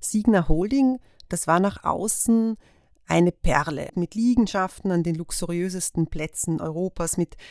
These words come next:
Architekturikonen im Portfolio. Denken wir an das Hotel Palazzo Bauer in Venedig oder das Chrysler Building in New York oder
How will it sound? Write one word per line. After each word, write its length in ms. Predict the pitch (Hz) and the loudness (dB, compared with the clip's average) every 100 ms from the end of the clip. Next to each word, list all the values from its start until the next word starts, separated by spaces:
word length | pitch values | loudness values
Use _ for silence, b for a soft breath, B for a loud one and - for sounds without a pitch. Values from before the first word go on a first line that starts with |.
| B | B
Architekturikonen 1400 | - 175 185 185 - - 196 214 208 - - 185 185 185 175 | 2 2 2 -2 -4 -2 4 6 4 2 -2 -2 0 0 0
im 100 | 165 | -2
Portfolio. 920 | 175 - - 165 175 175 175 170 160 | -4 -8 -10 -8 -6 -6 -6 -6 -6
Denken 420 | 156 160 - 170 | -4 -6 -4 -6
wir 200 | 160 165 | -4 -4
an 160 | 160 156 | -2 -4
das 260 | 156 - B B B - | -4 -4 B B B 0
Hotel 600 | 180 180 175 175 170 - | 2 2 2 0 -2 0
Palazzo 480 | - 156 160 - 160 - | 2 4 2 0 -2 4
Bauer 400 | 139 170 180 175 | 6 6 4 0
in 240 | 165 165 | 0 -2
Venedig 600 | 165 147 156 170 180 175 | -4 -4 -2 -2 -4 -6
oder 200 | - 165 | -8 -8
das 200 | 147 151 | -8 -8
Chrysler 460 | - 175 180 - 165 | -6 -6 -6 -6 -8
Building 460 | 175 175 175 180 170 | -4 -4 -4 -4 -4
in 220 | 170 160 B B - | -4 -6 B B -2
New 100 | 170 | 2
York 480 | 160 151 165 190 - | 4 6 6 4 -2
oder 400 | 170 180 185 185 | -6 2 4 4